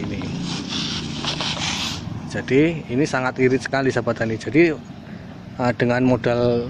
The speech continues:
dua ribu lima ratus saja ya, itu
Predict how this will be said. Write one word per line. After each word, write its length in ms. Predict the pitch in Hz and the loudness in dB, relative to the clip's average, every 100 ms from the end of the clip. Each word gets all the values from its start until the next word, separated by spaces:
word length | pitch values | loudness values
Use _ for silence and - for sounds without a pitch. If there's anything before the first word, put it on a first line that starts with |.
| - - | 0 4
dua 240 | 127 120 | 4 4
ribu 320 | 123 117 127 | 2 4 6
lima 240 | 127 123 123 | 6 6 2
ratus 340 | 120 139 - | 2 2 2
saja 320 | 113 - 131 123 | 0 2 2 2
ya, 140 | 113 139 - - - - - - - - - - - - - 120 | 0 -2 -8 -14 -16 -14 -16 -16 -16 -16 -16 -16 -14 -14 -10 -6
itu 320 | - 147 | 0 2